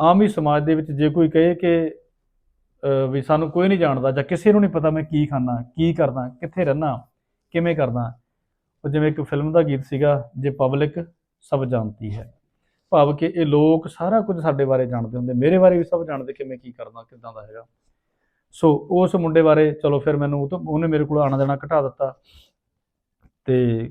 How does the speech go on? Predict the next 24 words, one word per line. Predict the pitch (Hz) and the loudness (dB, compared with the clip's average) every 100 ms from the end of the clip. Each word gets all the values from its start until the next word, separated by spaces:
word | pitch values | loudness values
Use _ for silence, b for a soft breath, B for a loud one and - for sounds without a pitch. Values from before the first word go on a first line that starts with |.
| - | -4
ਕਿਉਂਕਿ | 147 147 | -2 0
ਉਹਦੇ | 156 | 0
ਦਾਦਾ | 143 131 135 | 2 2 2
ਦਾਦੀ | 135 127 | 2 0
ਵੀ | 139 139 135 | -2 -2 -4
ਚੜ੍ਹਾਈ | - _ 165 135 | -12 _ -2 -2
ਕਰ | 127 123 | 0 0
ਗਏ | 127 | -2
ਸੀ। | 127 139 - _ _ _ _ _ _ _ _ _ 147 | -4 -8 -14 _ _ _ _ _ _ _ _ _ 6
ਔਰ | 165 180 185 | 6 8 6
ਹੁਣ | 151 170 165 165 160 - _ | 4 2 4 2 -2 -8 _
ਸਤਾਰਾਂ | - - 180 147 147 160 | -6 -4 2 4 4 2
ਬਾਰਾਂ | 156 131 139 139 143 - - | 0 2 2 2 0 -4 -12
ਪੱਚੀ | - - 135 | -12 -6 -4
ਨੂੰ | 135 135 - | -4 -6 -6
ਉਹਦੀ | 139 147 | -4 -2
ਮਾਂ | 135 123 123 123 - | -2 -2 -2 -6 -6
ਮੇਰੇ | 123 120 | -6 -6
ਕੋਲ | 127 120 | -4 -4
ਲੈ | 117 | -4
ਕੇ | 113 | -6
ਆਉਂਦੀ | 120 110 113 | -10 -8 -6
ਆ। | 117 113 117 _ _ | -6 -8 -12 _ _
ਚਲੋ, | 139 127 127 | -4 -2 -4